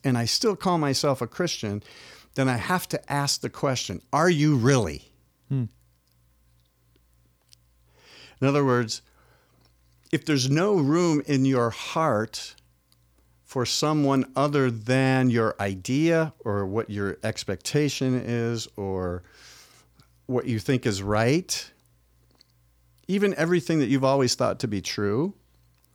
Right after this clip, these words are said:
Speaker 1: then I would have to highly question whether you, in fact, are alive to God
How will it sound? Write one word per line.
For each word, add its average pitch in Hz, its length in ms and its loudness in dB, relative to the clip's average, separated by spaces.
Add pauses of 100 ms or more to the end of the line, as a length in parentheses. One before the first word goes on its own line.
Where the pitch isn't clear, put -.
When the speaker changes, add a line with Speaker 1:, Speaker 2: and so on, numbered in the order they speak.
(600)
Speaker 1:
then 110 160 -2
I 107 100 2
would 104 100 2
have 104 160 -2
to 98 80 -4
highly 95 300 -2
question 90 560 -6 (1400)
whether 107 360 0
you, 98 260 0
in 87 80 -2
fact, 92 320 -4
are 92 140 -2
alive 85 420 -4 (1080)
to 101 100 -8
God 85 540 -4